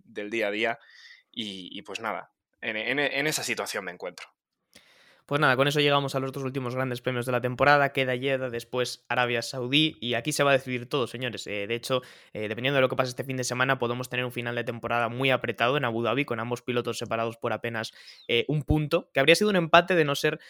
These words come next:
Speaker 2: por ese punto extra que consiguió con la vuelta rápida Verstappen en el Gran Premio de Qatar. Pero bueno, así son las cosas, así son las puntuaciones, y como decimos, la emoción está en todo lo alto. Como siempre, nosotros lo contaremos por aquí. Con un poco de suerte, el domingo tendréis el podcast contando todo lo que haya ocurrido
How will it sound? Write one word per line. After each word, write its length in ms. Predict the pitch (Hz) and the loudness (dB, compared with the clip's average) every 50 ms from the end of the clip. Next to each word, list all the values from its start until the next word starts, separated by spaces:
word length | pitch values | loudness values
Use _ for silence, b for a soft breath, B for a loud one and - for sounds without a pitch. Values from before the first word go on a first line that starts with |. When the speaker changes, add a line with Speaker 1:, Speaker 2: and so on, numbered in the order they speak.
| B B _ | B B _
Speaker 2:
por 100 | - 127 | 2 2
ese 160 | 127 127 139 135 | 2 2 2 -2
punto 240 | 139 143 139 135 | -4 -4 2 2
extra 240 | 131 127 - - 131 | 2 2 4 2 0
que 60 | 127 | 0
consiguió 320 | 123 123 120 120 123 120 113 | 0 -2 -4 -2 -2 -2 -2
con 100 | 120 117 | 0 0
la 60 | 117 | 0
vuelta 240 | 113 117 113 113 117 | 0 0 0 -2 0
rápida 320 | 113 117 117 120 117 113 | 0 0 0 2 2 2
Verstappen 420 | 113 110 - - 117 - - 113 113 | 0 0 0 -2 -2 -2 -2 -2 -4
en 60 | 110 | -4
el 100 | 110 113 | -4 -2
Gran 200 | 113 113 113 113 | -2 -2 -2 -2
Premio 180 | 117 117 117 | -2 -4 -2
de 80 | 117 117 | -2 -2
Qatar. 400 | - 123 123 151 156 - - _ | -2 2 2 2 2 2 0 _
Pero 140 | - 120 123 | -4 0 2
bueno, 240 | 131 143 151 165 B B B B B B B B | 4 4 2 0 B B B B B B B B
así 140 | 139 143 151 | -6 -4 -2
son 140 | 151 156 147 | -2 0 0
las 160 | 135 - - | 0 0 0
cosas, 220 | - 143 143 135 | -4 -6 -6 -6
así 140 | 131 131 135 | -8 -8 -8
son 60 | 139 | -8
las 120 | 131 127 - | -10 -10 -10
puntuaciones, 720 | _ - 131 127 - 117 117 - 127 131 135 139 151 B B B B B B | _ -14 -8 -4 -4 -4 -2 -2 -2 -2 -2 -4 -6 B B B B B B
y 60 | - 113 | -10 -6
como 160 | 117 120 117 | -4 -2 -2
decimos, 260 | 110 123 123 123 120 | -2 -2 -2 -2 -2
la 80 | 117 113 | -2 -2
emoción 380 | 113 110 - 120 117 117 113 - | -4 -4 -6 -6 -6 -6 -6 -6
está 280 | - - - - 117 | -6 -6 -4 -4 -4
en 80 | 117 110 | -4 -2
todo 140 | 117 117 117 | -2 0 0
lo 80 | 117 | 0
alto. 220 | 113 104 - 110 107 | 0 -2 -4 -6 -6
Como 160 | 127 131 135 | -4 -4 -2
siempre, 320 | - 160 165 170 185 180 | 0 0 0 2 2 2
nosotros 320 | 165 156 160 156 156 151 151 | 2 0 0 0 -2 0 0
lo 120 | 143 131 | -2 -2
contaremos 540 | 139 135 131 135 135 135 139 135 135 131 - | -2 -2 0 2 2 2 2 0 -2 -4 -4
por 200 | _ 139 127 123 | _ -2 0 0
aquí. 320 | 123 - - 160 185 202 | 0 0 0 -2 -2 -2
Con 140 | - 123 123 | -2 -6 -6
un 80 | 127 123 | -4 -6
poco 180 | 127 123 123 | -6 -6 -4
de 20 | 120 | -4
suerte, 240 | 135 123 120 - | -6 -6 -6 -6
el 60 | 120 117 | -6 -6
domingo 500 | 117 120 127 127 127 123 120 120 117 - | -6 -6 -6 -8 -6 -4 -2 -2 -2 -2
tendréis 320 | 123 120 123 127 123 - | -4 -6 -4 -6 -6 -6
el 100 | 123 - | -8 -6
podcast 320 | - 123 - - 117 - | -6 -4 -4 -4 -4 -6
contando 320 | - 123 117 120 123 123 117 | -8 -10 -8 -6 -6 -6 -2
todo 140 | - 123 123 | -2 0 0
lo 100 | 123 117 | 0 0
que 60 | 123 | 0
haya 120 | 123 123 | 0 0
ocurrido 500 | 117 - 123 123 127 127 127 123 123 117 | -2 -2 -2 0 2 2 4 2 2 0